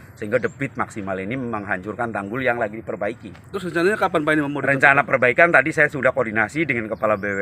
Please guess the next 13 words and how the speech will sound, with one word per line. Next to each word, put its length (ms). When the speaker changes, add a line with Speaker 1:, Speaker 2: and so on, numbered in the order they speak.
Speaker 1:
S 100
Cimanuk 320
Cisanggarung. 640
Nanti 160
jam 160
sepuluh 480
akan 160
dilakukan 560
peninjauan 560
oleh 160
tim 220
teknis 340
Cimanuk, 320